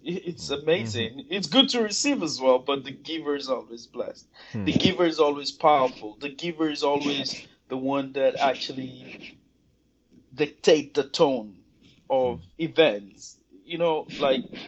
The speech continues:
Speaker 1: people like the Bill Gates, the givers, and they cannot be anything more stamped in,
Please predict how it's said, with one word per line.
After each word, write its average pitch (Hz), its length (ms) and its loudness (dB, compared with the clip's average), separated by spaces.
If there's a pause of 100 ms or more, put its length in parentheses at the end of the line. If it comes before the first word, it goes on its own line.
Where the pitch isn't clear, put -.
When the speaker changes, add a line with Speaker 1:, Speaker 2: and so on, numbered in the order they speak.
(420)
Speaker 1:
people 139 400 -6
like 135 360 0
the 131 100 -4
Bill 135 340 -2
Gates, 117 520 -4
the 131 320 -6
givers, - 680 -4 (500)
and 131 420 0 (420)
they 160 140 6
cannot 151 880 0
be - 1900 -6 (2000)
anything 156 1200 0
more 135 800 -2 (240)
stamped - 800 0 (420)
in, 127 460 -2